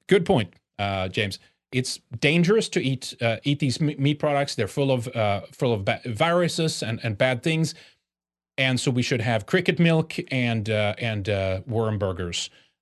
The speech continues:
Uh, and, uh, uh, what was it? The m-, uh, molecularly developed, uh, egg, Just Egg. Remember we covered that in one of the weekend shows? Uh, you guys who are members saw this, uh, saw that at least. Just Egg. It's a company called Just, I think, or something.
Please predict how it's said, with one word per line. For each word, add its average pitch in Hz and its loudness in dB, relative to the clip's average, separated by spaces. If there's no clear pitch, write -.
Uh, 82 -4
and, 92 -4
uh, 90 -2
uh, 104 -12
what 117 -4
was 120 0
it? 117 -4
The 110 0
m-, 110 0
uh, 107 -8
molecularly 147 0
developed, 135 -2
uh, 101 -6
egg, 170 -2
Just 135 -2
Egg. 156 -2
Remember 151 2
we 147 0
covered 143 0
that 151 2
in 139 2
one 147 2
of 147 0
the 143 2
weekend 147 0
shows? 170 -2
Uh, 110 -6
you 131 -2
guys 131 2
who 139 4
are 123 4
members 127 2
saw 104 -2
this, 98 -6
uh, 92 -2
saw 117 0
that 104 2
at 95 -6
least. 101 -8
Just 131 -2
Egg. 131 -2
It's - -4
a 123 -4
company 120 -4
called 107 -6
Just, 123 -2
I 156 -2
think, 170 -6
or 123 -6
something. 151 -8